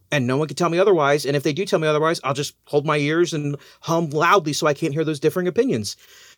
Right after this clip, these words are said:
The trailer looked intriguing. And the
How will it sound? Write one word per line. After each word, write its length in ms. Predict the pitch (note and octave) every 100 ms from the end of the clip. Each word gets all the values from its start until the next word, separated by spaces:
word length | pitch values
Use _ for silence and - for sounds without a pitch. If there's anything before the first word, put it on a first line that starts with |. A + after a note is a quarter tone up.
| - - _ _ _ _ _ _ _ _ _ _ _
The 120 | - D#3+
trailer 440 | - G#3+ A3 G#3
looked 160 | F#3+ F#3
intriguing. 580 | D3+ C#3+ A#2+ G#2 G2 A2+ _ - - - _ - _ _ _ _ _ _ _ _ _ _ _ - -
And 240 | C#3+ C#3+
the 200 | C#3+ C#3